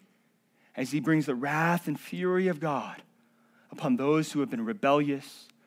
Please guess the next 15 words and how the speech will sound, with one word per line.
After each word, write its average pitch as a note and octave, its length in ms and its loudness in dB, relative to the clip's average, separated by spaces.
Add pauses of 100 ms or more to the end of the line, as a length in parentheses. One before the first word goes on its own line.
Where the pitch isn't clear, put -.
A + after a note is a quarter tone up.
(160)
wicked, C#3+ 560 -8 (400)
and B2 160 -4
disobedient? G#2+ 720 -4
Brothers C#3+ 320 0
and C3+ 100 -6
sisters, C#3+ 400 -8
vindication E3 840 0
belongs B2 500 -2
to - 100 -14
the A#2 80 -6
Lord. G#2 440 -8 (1400)
Will A#2 60 -12
you A#2 100 -10
trust - 540 -12
him? G2 120 -14